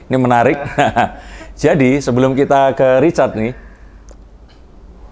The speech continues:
waktu seseorang ini mau membeli, dia nggak merasa ada yang aneh karena semuanya terjadi secara normal. Dan normalnya orang jual beli ya itu yang dilakukan, meminta data, tawar menawar,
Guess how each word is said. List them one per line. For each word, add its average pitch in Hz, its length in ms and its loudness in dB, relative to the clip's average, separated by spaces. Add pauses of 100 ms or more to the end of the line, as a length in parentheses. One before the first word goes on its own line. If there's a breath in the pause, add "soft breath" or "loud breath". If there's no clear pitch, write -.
(100)
waktu 190 300 0
seseorang 156 580 -2
ini 156 180 -6
mau 143 220 -2
membeli, 127 560 -2
dia 131 240 -2
nggak 120 160 -4
merasa 120 320 -4
ada 107 80 -4
yang 107 160 -4
aneh 104 260 -6
karena 98 240 -4
semuanya 113 400 -2
terjadi 98 440 -4
secara 107 460 -2
normal. 110 520 -8 (220 loud breath)
Dan 107 120 -6
normalnya 107 300 -2
orang 107 240 -2
jual 101 240 -6
beli 107 320 -6
ya - 180 -14
itu 117 220 -8
yang 113 160 -6
dilakukan, 101 640 -4
meminta 98 400 -10
data, 131 560 -4
tawar 98 400 -8
menawar, 117 720 -4